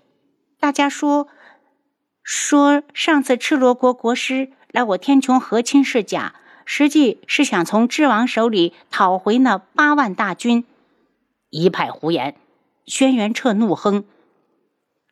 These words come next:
陈茵茵见他发怒，径直跪到地上。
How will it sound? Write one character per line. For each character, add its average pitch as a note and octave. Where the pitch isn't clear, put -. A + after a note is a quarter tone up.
陈 A#3
茵 C#4
茵 C4
见 A#3
他 G3
发 A#3+
怒， A#3+
径 A3
直 E3+
跪 G#3
到 F3+
地 F#3
上。 C3+